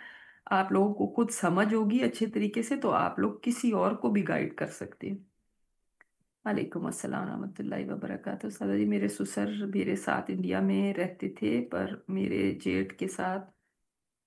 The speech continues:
उम, recently यूएस गए और वहाँ उनका इंतकाल हुआ। मेरे ससुर मेरे बा-, बराबर थे, Please उनके लिए दुआ कीजिए। अल्लाह ताला उनको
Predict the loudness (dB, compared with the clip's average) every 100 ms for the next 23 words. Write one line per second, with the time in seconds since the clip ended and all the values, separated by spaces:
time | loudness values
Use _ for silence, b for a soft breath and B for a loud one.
0 | _ -2 -2 0 -2 0 -2 0 2 2
1 | 2 0 -2 -4 -2 -2 -2 0 0 -2
2 | -4 -4 -2 0 -2 -2 -2 -4 -2 -2
3 | -2 -2 -4 -2 -2 -4 -6 -8 -8 -6
4 | -6 -6 -6 -6 -4 -4 -2 -2 -2 -4
5 | -4 -8 -6 -6 -6 -8 -8 -10 -10 -6
6 | -6 -4 -6 -6 -6 -6 -4 -4 -4 -6
7 | -10 -8 -8 B B B B _ _ -2
8 | 0 0 -2 -2 -4 -8 -8 -10 -10